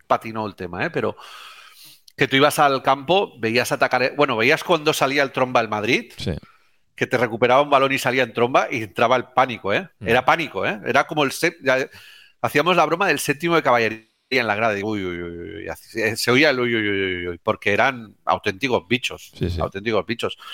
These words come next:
Speaker 1: Lo que pasa es que aquel equipo jugó un fútbol, Juanma, es, yo creo que es inigualable aquella temporada. De fútbol, ¿eh? Hablo, hablo de concepto fútbol, es inigualable. No veremos nunca nada más en la vida,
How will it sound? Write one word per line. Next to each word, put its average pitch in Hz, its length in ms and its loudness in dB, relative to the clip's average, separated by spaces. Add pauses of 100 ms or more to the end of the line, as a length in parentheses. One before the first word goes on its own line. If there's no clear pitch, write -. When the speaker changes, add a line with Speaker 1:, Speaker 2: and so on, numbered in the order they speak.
(280)
Speaker 1:
Lo 135 100 2
que 135 80 2
pasa 120 180 -2
es 117 80 -6
que - 80 0
aquel 113 240 0
equipo 113 580 2
jugó 107 320 0
un 98 60 -6
fútbol, 107 340 -2
Juanma, 101 540 0
es, - 340 -8 (100)
yo 98 120 -6
creo 110 140 0
que 107 80 0
es - 120 -4
inigualable 87 600 0
aquella 85 220 -6
temporada. 82 500 -6 (220)
De 120 80 2
fútbol, 123 380 2
¿eh? 160 80 4
Hablo, 156 400 0 (880)
hablo 139 240 4
de 143 160 2
concepto 120 500 -2
fútbol, 95 340 -4
es - 180 -2
inigualable. 87 720 0
No 98 80 -2
veremos 110 380 0
nunca 113 280 0
nada 113 180 0
más 110 200 -2
en 123 80 -2
la 110 100 4
vida, 127 320 2